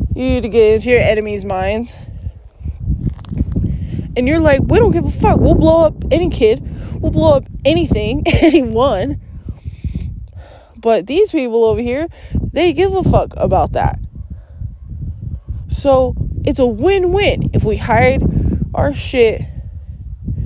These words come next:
where the innocent people are. Either A,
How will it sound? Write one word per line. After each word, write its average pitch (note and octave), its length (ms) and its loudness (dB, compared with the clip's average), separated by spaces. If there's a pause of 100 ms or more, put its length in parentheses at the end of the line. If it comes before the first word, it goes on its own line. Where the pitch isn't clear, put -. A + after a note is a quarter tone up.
(320)
where G#3 460 2 (260)
the A3 160 2
innocent C#4+ 420 0
people F#3 380 0
are. E3 380 2 (1300)
Either D4+ 320 4
A, G4 420 0